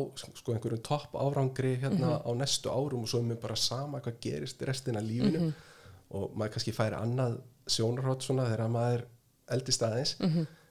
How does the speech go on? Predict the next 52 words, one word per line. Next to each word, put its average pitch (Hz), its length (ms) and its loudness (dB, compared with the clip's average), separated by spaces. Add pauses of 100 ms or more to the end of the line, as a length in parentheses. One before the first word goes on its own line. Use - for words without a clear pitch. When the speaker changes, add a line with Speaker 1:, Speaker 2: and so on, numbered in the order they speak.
(180)
Speaker 1:
En 101 100 -2
ég 101 40 -2
meina 104 140 -2
svo 104 120 -2
fyrir 107 200 0
mig, 139 280 -2
ég 120 220 0
er 156 40 -2
bara 117 220 0
að 120 60 2
hugsa - 240 -2
um, - 60 -8
heyrðu, 107 380 -2
ég 127 180 0
ætla - 200 -6
bara 104 280 -4 (120)
að - 240 -10
vera 113 180 -2
með 107 120 -4 (100)
skrokkin 117 480 -4
í 107 60 -4
lagi 139 400 -4
hérna 120 180 -6
eins 117 180 -6
lengi 104 420 -6
og 123 60 -2
ég 117 120 -6
get, 151 400 -4 (460)
hef - 140 -8
gaman 151 440 -2
eða 104 180 -2
geta - 220 -10 (120)
keppt - 580 -12
og, - 220 -4
og 107 160 -4 (480)
bara 95 240 -6
hraustur - 460 -2
og 104 80 0
heilbrigður 147 580 0
og - 100 -4
get - 180 -8
gert - 320 -2
flest - 360 -4
af 135 80 2
því 120 60 0
sem 120 140 0
mér 107 160 -2
dettur 147 360 -2
í 120 80 0
hug 135 140 2
að 120 160 -2
gera, 139 320 2